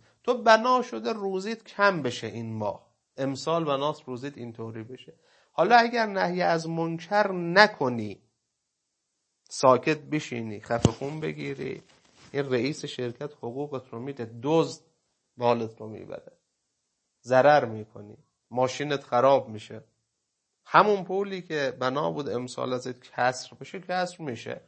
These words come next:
فقط به یک نحو دیگه. لذا بعضیا گفتن این جمله حضرت صد درصد هیچ ممکن نیست کسی نهی از منکر کنه و عمرش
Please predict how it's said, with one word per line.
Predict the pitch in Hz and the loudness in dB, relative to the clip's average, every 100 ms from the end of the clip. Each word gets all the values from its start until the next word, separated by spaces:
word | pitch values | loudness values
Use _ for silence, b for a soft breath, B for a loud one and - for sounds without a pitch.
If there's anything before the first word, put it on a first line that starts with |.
| _ _ _ _ _ _ _ | _ _ _ _ _ _ _
فقط | 135 180 175 | 6 6 6
به | 156 | -2
یک | 175 143 | -4 -4
نحو | 131 135 127 117 | 0 -2 -2 -8
دیگه. | 110 110 110 110 - _ _ _ _ | -10 -12 -14 -16 -18 _ _ _ _
لذا | 135 170 | 2 4
بعضیا | 202 208 208 208 | 6 2 0 -4
گفتن | 190 180 - 185 | -6 -8 -8 -6
این | 180 | -6
جمله | 143 143 143 143 139 | -4 -4 -2 -2 -2
حضرت | 135 170 | 0 0
صد | 175 - 131 127 | -2 0 -2 -2
درصد | - 123 - | -4 -4 -4
هیچ | 120 117 - 214 247 233 165 - 123 | -6 -6 -4 0 2 2 0 -6 -8
ممکن | 120 123 117 - | -8 -8 -10 -10
نیست | 117 113 113 107 - | -10 -8 -10 -12 -10
کسی | 139 143 127 | -8 -6 -8
نهی | 120 120 120 | -6 -4 -4
از | 123 120 120 | -2 -2 -4
منکر | 120 120 151 175 | -8 -6 -2 -2
کنه | 180 175 | -4 -4
و | 135 | 0
عمرش | 143 165 170 170 | 2 0 0 -2